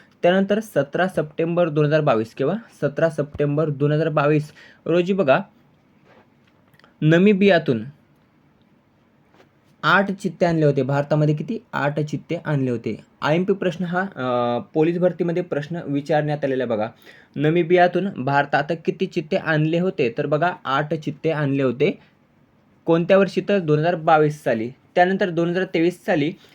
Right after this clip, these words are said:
दक्षिण आफ्रिकेतून बारा चित्ते आणले होते. नमिबियातून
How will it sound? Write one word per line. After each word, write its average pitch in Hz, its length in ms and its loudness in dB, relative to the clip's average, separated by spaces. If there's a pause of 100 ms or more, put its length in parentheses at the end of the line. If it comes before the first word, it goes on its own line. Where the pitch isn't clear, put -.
दक्षिण 175 540 2
आफ्रिकेतून 202 640 0 (140)
बारा 160 360 4
चित्ते 160 320 -4
आणले 135 240 0
होते. 107 360 -4 (360)
नमिबियातून 156 680 2